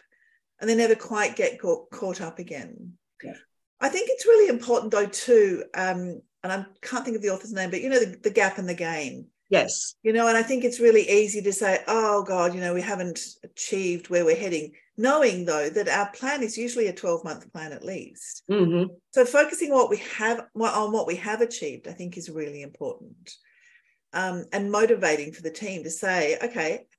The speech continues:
Speaker 1: how far have we got? You know,
Speaker 2: Mm.
Speaker 1: what have we learned? What do we want to do differently?" Those sorts of things. I think it's a really good time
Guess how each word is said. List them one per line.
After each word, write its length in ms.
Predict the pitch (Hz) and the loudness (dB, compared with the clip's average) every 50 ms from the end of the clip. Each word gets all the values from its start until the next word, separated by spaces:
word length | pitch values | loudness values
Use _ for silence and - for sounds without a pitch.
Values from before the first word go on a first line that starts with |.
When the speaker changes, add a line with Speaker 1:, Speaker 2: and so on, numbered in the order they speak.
| - | -8
Speaker 1:
how 140 | 233 240 247 | -6 -4 -4
far 260 | 240 - 220 190 196 | -4 -4 -4 -4 -4
have 260 | 202 196 202 214 220 - | -6 -6 -8 -8 -4 -6
we 100 | 208 185 | -6 -6
got? 340 | - - - - - - - - - _ _ _ _ _ _ _ _ - | -6 -14 -16 -16 -18 -20 -20 -20 -20 _ _ _ _ _ _ _ _ 0
You 80 | - 175 | 2 2
know, 100 | 165 151 | 4 6
Speaker 2:
Mm. 40 | |
Speaker 1:
what 160 | 143 240 - - | 6 4 4 2
have 300 | - 214 220 220 208 220 | -4 -6 -6 -6 -2 -2
we 120 | 208 190 | -2 -2
learned? 580 | 175 160 143 - - - - - - - - _ _ _ _ _ - | -2 -8 -10 -12 -14 -18 -20 -20 -20 -20 -20 _ _ _ _ _ 6
What 160 | 226 247 247 | 8 8 10
do 100 | 247 240 | 10 8
we 100 | 226 214 | 6 2
want 140 | 202 196 190 | 0 -2 -4
to 60 | 185 | -4
do 160 | 175 175 160 | -6 -8 -8
differently?" 760 | 160 - 226 220 - 247 - - 123 - - - - _ _ _ _ _ _ _ _ _ _ _ _ _ - | -6 -8 -8 -8 -8 -14 -12 -12 -12 -14 -14 -18 -20 _ _ _ _ _ _ _ _ _ _ _ _ _ -2
Those 220 | 214 214 214 - | 0 0 0 0
sorts 240 | - 208 175 - 196 | -2 -4 -4 -4 -10
of 80 | 180 | -8
things. 180 | - 170 165 170 | -8 -8 -6 -6
I 60 | 190 | -4
think 140 | 202 226 226 | -4 -2 -4
it's 100 | 226 214 | -2 -4
a 60 | 196 | -4
really 400 | 185 180 175 185 180 180 175 170 | -6 -4 -4 -2 -2 0 0 -2
good 200 | 165 170 160 160 | -4 -6 -8 -8
time 540 | - - 170 156 147 147 - - - - | -10 -16 -14 -12 -12 -12 -12 -14 -16 -20